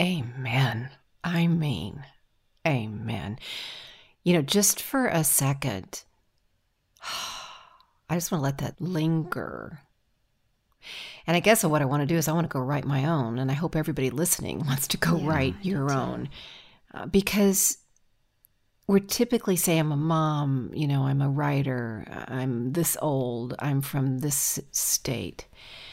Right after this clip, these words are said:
Speaker 1: And what you just described are all the forces that shaped you,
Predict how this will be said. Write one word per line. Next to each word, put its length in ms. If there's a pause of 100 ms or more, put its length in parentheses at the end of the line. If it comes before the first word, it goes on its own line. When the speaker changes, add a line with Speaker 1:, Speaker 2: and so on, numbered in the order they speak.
(580)
Speaker 1:
And 260
what 160
you 140
just 220
described 800 (1160)
are 140
all 140
the 100
forces 640
that 180
shaped 480
you, 360